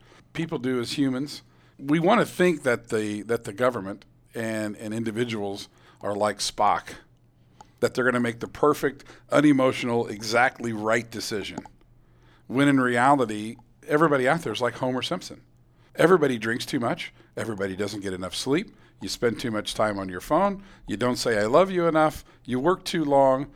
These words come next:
You eat too much. You don't exercise enough. You complain. You gossip. You don't go to church when you should.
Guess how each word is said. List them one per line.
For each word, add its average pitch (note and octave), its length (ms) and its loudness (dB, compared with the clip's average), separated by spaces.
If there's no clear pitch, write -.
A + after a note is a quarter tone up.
You C3 160 2
eat F#3 200 -2
too E3+ 220 0
much. C3 340 2
You C3 80 -4
don't D#3 200 6
exercise B2+ 600 0
enough. A2+ 380 -2
You A2 80 -6
complain. E3 680 -2
You A2 140 -6
gossip. C3 580 0
You B2+ 80 0
don't D#3 160 6
go D#3+ 120 2
to C3+ 100 0
church C3+ 340 -4
when C3 100 -2
you A2+ 80 -6
should. B2 400 -2